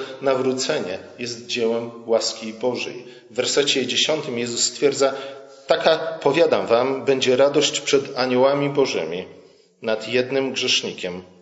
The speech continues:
pokutującym”. Nie chodzi tutaj tylko o radość samych aniołów, ale przede wszystkim o radość Pana Boga,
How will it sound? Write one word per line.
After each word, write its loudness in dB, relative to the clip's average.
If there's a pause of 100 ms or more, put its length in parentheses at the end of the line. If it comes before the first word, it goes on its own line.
pokutującym”. -6 (1160)
Nie -12
chodzi 0
tutaj -2
tylko -2
o 0
radość -2
samych -8
aniołów, -6 (380)
ale 0
przede -6
wszystkim -4
o -2
radość -4
Pana -8
Boga, -4